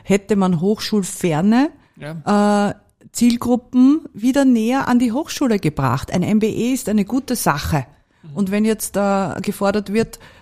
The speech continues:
Speaker 1: dass durchgängig, ähm, das als Masterprogramm ohne die fünf Jahre berufliche Erfahrung einrechnen zu dürfen betrachtet wird,
Speaker 2: Mhm.
Speaker 1: und das hat die Gesetznovelle ist ja schon beschlossen, also das ist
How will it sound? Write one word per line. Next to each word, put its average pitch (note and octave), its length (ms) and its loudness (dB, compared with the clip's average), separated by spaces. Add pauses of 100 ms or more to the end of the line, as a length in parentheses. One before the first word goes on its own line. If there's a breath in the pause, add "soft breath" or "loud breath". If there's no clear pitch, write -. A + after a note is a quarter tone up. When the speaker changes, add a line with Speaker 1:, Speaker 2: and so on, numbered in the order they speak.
(120)
Speaker 1:
dass G3 260 -6
durchgängig, G3 800 -2 (100)
ähm, F3 600 -2 (720 soft breath)
das - 280 -4
als F#3+ 240 0
Masterprogramm F#3 1040 0 (100)
ohne C4 580 4
die A3+ 180 -4
fünf A#3 280 0
Jahre G3+ 260 -2
berufliche G3+ 560 -4
Erfahrung G3 440 -4
einrechnen G3 500 -4
zu F#3+ 120 -4
dürfen E3 500 -4 (260 soft breath)
betrachtet E3+ 720 -10
wird, C#4 440 -8 (260)
Speaker 2:
Mhm. D3+ 180 -8
Speaker 1:
und F#3 140 -4
das F3 160 -6
hat F3+ 180 -6
die F#3 120 -12
Gesetznovelle F3 640 -6
ist E3+ 80 -6
ja E3+ 80 -8
schon E3 140 -4
beschlossen, E3+ 460 -8
also F3+ 200 -6
das - 300 -10
ist - 480 -14